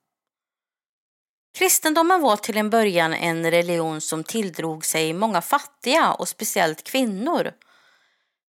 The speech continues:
Här fick de ett allt större värde.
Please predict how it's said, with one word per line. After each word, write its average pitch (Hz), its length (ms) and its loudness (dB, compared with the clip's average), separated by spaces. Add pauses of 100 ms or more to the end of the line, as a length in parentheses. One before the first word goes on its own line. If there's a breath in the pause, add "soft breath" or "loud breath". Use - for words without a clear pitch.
(200)
Här 330 200 2
fick - 340 -2
de 233 440 2
ett 262 160 -2
allt 208 280 4
större 180 420 0
värde. 233 680 2